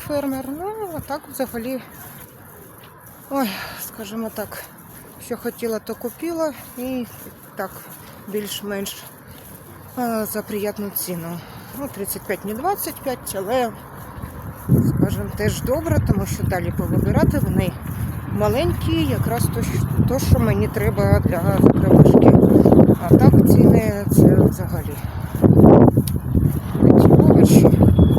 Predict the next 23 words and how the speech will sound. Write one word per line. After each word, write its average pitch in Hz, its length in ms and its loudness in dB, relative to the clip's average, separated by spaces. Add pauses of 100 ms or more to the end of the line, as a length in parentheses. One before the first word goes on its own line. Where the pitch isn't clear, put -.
(420)
ті - 100 2
помідори, - 800 6 (920)
перець. - 540 6 (2000)
Сказати, - 420 6 (220)
кого - 1000 6
немає - 460 6
свого 240 600 2
огороду, 240 720 2 (680)
от 202 220 -4
як 190 160 -4
в 190 60 -6
мене, 185 280 -4
да, 214 140 0
наприклад, 185 560 0 (720)
то 226 60 -10
я 208 120 -6
так - 220 -6
розумію, 233 480 -6
в - 60 -8
цьому 226 240 -6 (480)
році 233 360 -2 (1080)
не 277 160 2
закриєш 220 720 4